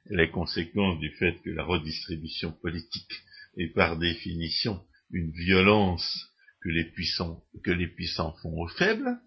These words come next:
Le charlatanisme ordinaire refusera de tirer les conséquences du fait que les charges et les distributions brutes de la redistribution politique ne dépendent que de la spécificité des facteurs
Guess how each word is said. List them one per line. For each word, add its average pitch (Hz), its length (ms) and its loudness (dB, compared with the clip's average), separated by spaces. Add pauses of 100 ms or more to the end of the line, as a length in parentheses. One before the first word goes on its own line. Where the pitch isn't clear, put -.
(600)
Le 95 340 2
charlatanisme 117 840 4
ordinaire 104 640 4 (140)
refusera 117 1000 6 (220)
de 90 80 2
tirer 101 340 10
les 95 120 12
conséquences 95 720 -4
du 85 120 -6
fait 107 320 2 (640)
que 95 300 6
les 82 140 -4
charges 101 580 4 (380)
et 92 80 0
les 87 140 -2
distributions 92 720 -4
brutes 101 600 -2
de 85 80 0
la 82 120 6
redistribution 82 760 0
politique 82 580 -6 (440)
ne 87 140 0
dépendent 98 480 4 (120)
que 156 160 8
de 120 120 8
la 98 200 10
spécificité 90 1120 -6
des 85 140 -8
facteurs 85 720 2